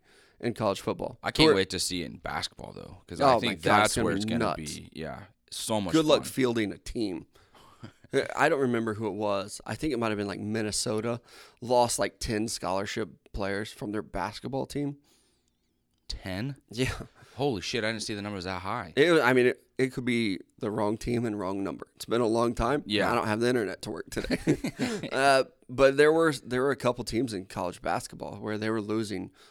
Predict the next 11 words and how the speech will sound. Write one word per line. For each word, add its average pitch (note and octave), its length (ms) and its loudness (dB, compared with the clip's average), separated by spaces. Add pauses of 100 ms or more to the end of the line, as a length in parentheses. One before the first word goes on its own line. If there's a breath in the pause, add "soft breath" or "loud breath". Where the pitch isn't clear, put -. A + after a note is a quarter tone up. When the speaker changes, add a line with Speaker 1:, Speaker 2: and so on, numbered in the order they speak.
(120)
Speaker 1:
multiple A#2 760 0
scholarship - 580 -4
athletes G#2+ 460 -8
'cause G#2+ 160 -8
they B2 80 -4
were B2 80 -2
just C3+ 240 -8
transferring - 460 -10 (520 soft breath)
and A2 320 -2
going A2+ 220 0
elsewhere, A#2+ 420 -4